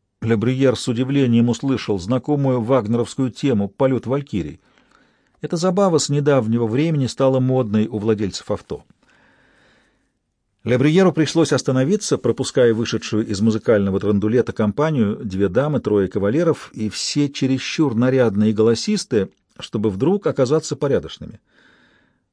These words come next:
Но компания попала в ресторан не сразу. Внутри началась заваруха с визгом и грохотом. Кавалеры отвели дам на пару шагов в сторонку,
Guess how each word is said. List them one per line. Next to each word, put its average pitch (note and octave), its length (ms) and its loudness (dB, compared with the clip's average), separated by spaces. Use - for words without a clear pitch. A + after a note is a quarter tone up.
Но F3+ 220 0
компания D#3 500 4
попала C#3+ 400 0
в D3+ 60 -2
ресторан D3+ 340 0
не D#3+ 120 -2
сразу. G2+ 460 -4
Внутри A#2+ 460 0
началась D#3+ 440 2
заваруха B2+ 560 0
с - 120 -6
визгом D3+ 580 -4
и - 40 -8
грохотом. D#3+ 680 -2
Кавалеры A2 400 2
отвели A2 540 -2
дам G#2 280 0
на G2+ 120 -2
пару F#2+ 180 0
шагов F2+ 320 -6
в - 40 -14
сторонку, E3 640 -4